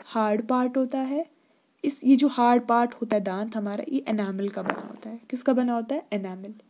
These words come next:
इसी की वजह से हम किसी भी food molecule को तोड़ सकते हैं, ठीक है? और इसी enamel को अगर हम detail में देखें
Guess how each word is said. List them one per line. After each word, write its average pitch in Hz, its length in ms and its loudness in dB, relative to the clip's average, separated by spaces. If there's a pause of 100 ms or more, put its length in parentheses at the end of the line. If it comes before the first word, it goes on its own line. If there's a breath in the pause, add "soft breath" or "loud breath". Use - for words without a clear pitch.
(720 soft breath)
इसी 370 200 10
की 359 140 8
वजह 311 200 10
से 294 160 2
हम 320 220 4 (200)
किसी 269 200 4
भी 247 140 6
food 269 400 6
molecule 220 460 2
को 254 220 -4 (240)
तोड़ 277 220 2
सकते 269 400 -4
हैं, 262 120 -4 (800 soft breath)
ठीक 294 220 4
है? 330 100 -6 (680 soft breath)
और 339 320 8 (300 loud breath)
इसी 349 200 4 (120)
enamel 277 420 4
को 285 140 0
अगर 277 280 2
हम 269 260 0
detail 254 600 6
में 214 160 0
देखें 196 440 -2